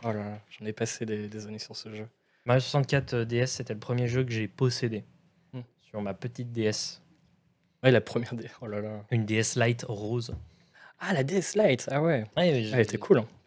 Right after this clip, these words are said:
Speaker 2: Bah ouais.
Speaker 1: Ok.
Speaker 2: C'est, j'étais content, c'était pour mes cinq ans.
Speaker 1: <laughs>
Speaker 2: J'étais content. <laughs>
Speaker 1: T'as Alpha Blue Light qui dit Canard P C, euh, comment, euh,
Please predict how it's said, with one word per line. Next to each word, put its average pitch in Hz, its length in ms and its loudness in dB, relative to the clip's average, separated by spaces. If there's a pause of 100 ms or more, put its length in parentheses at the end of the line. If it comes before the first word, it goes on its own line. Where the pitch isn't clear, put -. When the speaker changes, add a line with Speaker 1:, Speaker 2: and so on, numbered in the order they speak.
(140)
Speaker 2:
Bah 110 160 -2
ouais. 180 140 -4 (420)
Speaker 1:
Ok. 123 120 -12
Speaker 2:
C'est, 147 220 -4
j'étais 110 200 -10
content, 127 240 -12
c'était - 140 -16
pour 107 100 -8
mes 110 80 -2
cinq - 320 2
ans. - 80 -2 (100)
Speaker 1:
<laughs> - 140 -8
Speaker 2:
J'étais - 880 2
content. 117 220 -10 (280)
<laughs> - 880 4
Speaker 1:
T'as 131 60 12
Alpha 123 240 10
Blue 151 140 4
Light 139 200 10
qui 131 120 2
dit 123 220 0
Canard 113 300 6
P 113 120 2
C, 104 120 -4
euh, 107 220 0
comment, 190 480 8
euh, 113 260 2